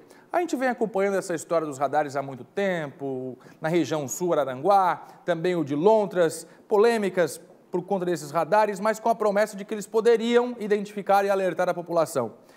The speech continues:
A gente até divulgou o comunicado que veio da Defesa Civil, eh, momentos antes,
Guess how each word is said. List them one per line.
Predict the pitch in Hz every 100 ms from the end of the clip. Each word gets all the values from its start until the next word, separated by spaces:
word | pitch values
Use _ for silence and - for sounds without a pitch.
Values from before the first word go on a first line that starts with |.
| - - -
A | 269
gente | 220 277 262
até | 220 - 214 196
divulgou | 170 135 117 156 190 143 - - _
o | 110
comunicado | 120 147 139 156 143 131
que | 127
veio | 143 143
da | 117 135 131
Defesa | 123 123 139 135
Civil, | 123 113 151 202 139 - - - _ _ _ _ _ _
eh, | 131
momentos | 123 131 156 185 - 123
antes, | 180 190 - -